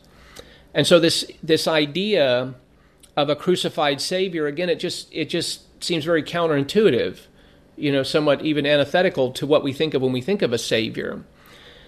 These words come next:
So the image of a crucified Savior, again, seems entirely foolish to a world that creates its Savior out of strong heroes,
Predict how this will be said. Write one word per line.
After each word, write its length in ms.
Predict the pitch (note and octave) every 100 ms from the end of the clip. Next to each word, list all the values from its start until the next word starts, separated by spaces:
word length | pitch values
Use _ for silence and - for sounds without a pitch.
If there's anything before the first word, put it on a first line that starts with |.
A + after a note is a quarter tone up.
| - -
So 160 | - F#3
the 160 | E3+ F3
image 220 | A3 F#3
of 80 | D#3+
a 60 |
crucified 600 | D3+ F#3 F#3 F3+ E3 D3+
Savior, 420 | C#3 F#3 G3 E3+
again, 260 | C#3+ D3+ D3+
seems 280 | - F3 D#3+
entirely 520 | D3+ - E3 E3 D3
foolish 540 | - - A3 E3+ C#3
to 140 | - D3+
a 60 |
world 320 | C#3 D3+ D#3+ D3+
that 140 | C#3+
creates 360 | - D3 D#3+ -
its 160 | -
Savior 360 | - D3 C#3+ C#3+
out 120 | C3+
of 80 | B2+
strong 360 | - C#3 C3
heroes, 640 | A#2+ F#3+ F#3 A#2+ A#2 -